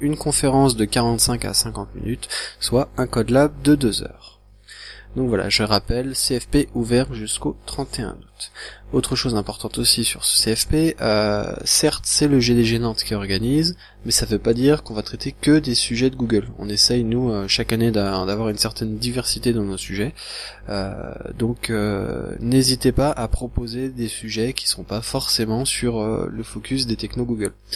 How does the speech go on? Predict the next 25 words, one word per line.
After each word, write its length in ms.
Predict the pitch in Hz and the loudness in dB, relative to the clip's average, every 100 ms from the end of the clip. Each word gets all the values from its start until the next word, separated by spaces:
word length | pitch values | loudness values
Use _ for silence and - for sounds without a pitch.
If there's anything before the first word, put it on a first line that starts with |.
| - - - | -12 -16 -20
Par 80 | 104 | -10
exemple, 260 | 110 120 | -8 -2
l'année 120 | 113 | 0
dernière, 400 | 107 95 110 143 | 0 0 2 2
on 80 | 123 | 2
a 60 | 110 | 0
eu 120 | 107 | 0
des 160 | 110 104 | 0 2
choses 420 | - 123 120 104 | 4 6 4 2
sur 220 | - 98 | -2 -4
Firefox 500 | - 92 - 113 - | -2 -2 0 0 4
O 100 | 127 | 6
S, 300 | 117 120 120 | 6 6 4
on 100 | 113 | 2
a 60 | 101 | -2
déjà 220 | 104 107 | -4 -4
eu 120 | 107 | -2
un 100 | 107 | -2
talk 200 | - 113 | -2 -6
sur 220 | - - - | -4 -6 -4
Tizen, 560 | - - 117 117 117 | 4 6 8 6 2
euh, 100 | 107 | -2
voilà. 160 | 98 101 _ _ _ _ _ _ _ - - | -4 -8 _ _ _ _ _ _ _ -12 -2
Donc, 220 | 110 - - - - - | -2 -2 -14 -16 -16 -6
euh, 280 | 101 104 | -4 -2